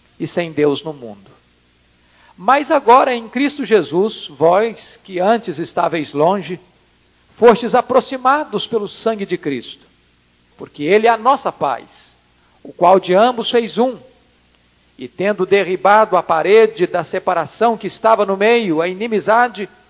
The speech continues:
aboliu na sua carne a lei dos mandamentos na forma de ordenanças,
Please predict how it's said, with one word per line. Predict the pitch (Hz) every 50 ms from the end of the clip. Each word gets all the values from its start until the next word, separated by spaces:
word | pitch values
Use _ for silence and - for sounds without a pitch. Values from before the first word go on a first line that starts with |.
| _ _ _ _ _ _ _ _ _ _ _ -
aboliu | 262 294 294 285 - 254 240 196 196 220 277 285 262
na | 226 196
sua | 170 - - 208 185
carne | 208 - - 220 220 208 196 190 190 190
a | 190 175
lei | 170 175 190 196 190
dos | 185 165 160 135
mandamentos | 160 175 170 160 165 160 156 170 170 165 151 - 151 139 -
na | 165 151
forma | - - 170 170 160 156 156 156
de | 151 151
ordenanças, | 156 147 147 151 147 143 147 147 143 131 - - - - -